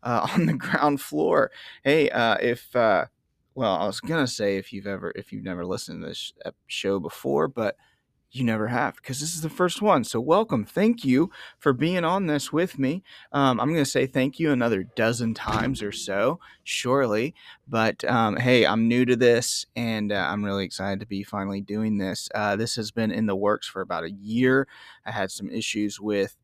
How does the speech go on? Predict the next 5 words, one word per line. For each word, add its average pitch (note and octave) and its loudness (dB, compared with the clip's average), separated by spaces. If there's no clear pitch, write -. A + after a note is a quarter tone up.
the F3+ -8
domain A#2 0
name A#2+ 0
and, G#2+ -4
uh, G2 -4